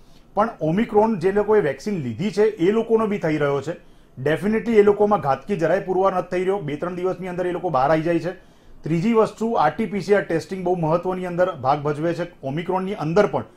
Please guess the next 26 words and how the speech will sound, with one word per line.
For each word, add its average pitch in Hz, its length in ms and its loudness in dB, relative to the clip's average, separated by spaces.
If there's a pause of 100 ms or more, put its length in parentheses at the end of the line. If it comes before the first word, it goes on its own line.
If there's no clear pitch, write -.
(200)
પણ 190 120 -4
એમાં 202 180 2
એક 190 120 -2
બહુ 208 140 2
મહત્વની 202 420 0
વસ્તુ 196 260 -4
બહાર 151 220 2
આવી 165 140 2
છે 175 120 -4
ગઈકાલે 170 480 0
જ 175 40 -6 (460)
કે 190 80 0
ડેલ્ટામાં 175 640 4
કે 214 100 0
એના 208 160 2
પહેલાના 170 400 0
કોવિડ 196 340 -2
વેવની 175 380 -2
અંદર 170 280 -2
મિનિમમ 185 360 -4
ચાર 170 280 2
પાંચ 226 160 0
દિવસ 220 200 2
થઈ 196 160 -2
જતા 175 220 2
હતા 175 240 -2